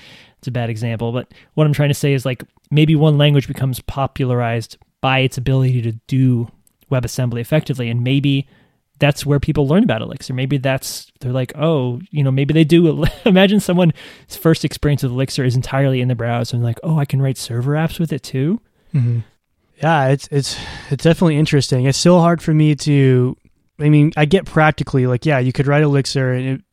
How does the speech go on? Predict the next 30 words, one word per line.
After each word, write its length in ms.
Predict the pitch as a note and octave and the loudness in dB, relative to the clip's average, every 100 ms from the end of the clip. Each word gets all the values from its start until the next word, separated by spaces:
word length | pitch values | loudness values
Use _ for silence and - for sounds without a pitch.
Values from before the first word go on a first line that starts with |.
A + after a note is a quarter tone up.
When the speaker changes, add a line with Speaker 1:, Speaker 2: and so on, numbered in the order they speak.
| _ | _
Speaker 2:
and 320 | D3+ C3+ C3 | -6 -4 -4
it 260 | C#3 C3+ - | -4 -6 -6
compiles 440 | - B2 C#3 C3+ | -8 -2 0 2
into 160 | C3 A#2+ | 0 0
WebAssembly, 420 | C3 B2 C3+ B2 | 0 0 0 -2
it 60 | A#2+ | -2
runs 200 | B2+ B2+ | -2 -2
in 60 | |
the 80 | B2+ | -2
browser, 380 | A#2+ B2+ B2 A#2+ | -2 0 -2 -2
and 80 | A#2 | -2
you 80 | A#2+ | -4
get 100 | B2 | -2
U 220 | B2+ A#2+ | 0 0
I 180 | A#2 A#2+ | 0 -2
from 240 | - A#2+ | -4 -10
it. 140 | - - - | -12 -16 -6
I 100 | C3+ | -4
think, 240 | - D3+ | 0 0
like, 220 | D#3+ C#3+ - - - _ - | 2 -2 -4 -20 -20 _ -2
I 80 | |
think 180 | C#3 F#3 | 2 4
a 40 | E3+ | 6
lot 120 | D#3+ | 6
of 60 | |
the 40 | C#3+ | 6
moving 220 | C#3+ C3+ | 6 4
pieces 420 | B2+ C3 C3 A#2+ | 2 -2 -2 0
are 120 | B2 | 0
still 420 | A2+ C#3+ B2+ B2 | 0 0 0 0